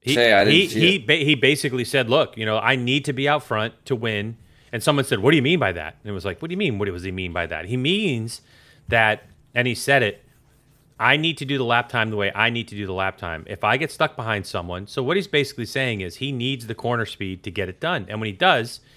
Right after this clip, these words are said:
Speaker 1: and he's, he's unchallenged, it's easy. When a Ducati goes in there and parks it, turns it, and accelerates out, the Yamaha can't do anything with it.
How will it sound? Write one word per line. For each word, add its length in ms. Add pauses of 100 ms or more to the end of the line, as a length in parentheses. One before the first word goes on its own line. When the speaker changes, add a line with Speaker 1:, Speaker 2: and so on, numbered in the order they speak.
(120)
Speaker 1:
and 100
he's, 240
he's 180
unchallenged, 760
it's 160
easy. 400 (400)
When 120
a 40
Ducati 460
goes 220
in 100
there 120
and 80
parks 340
it, 160
turns 320
it, 180
and 140
accelerates 580
out, 300 (340)
the 120
Yamaha 360
can't 200
do 120
anything 260
with 120
it. 140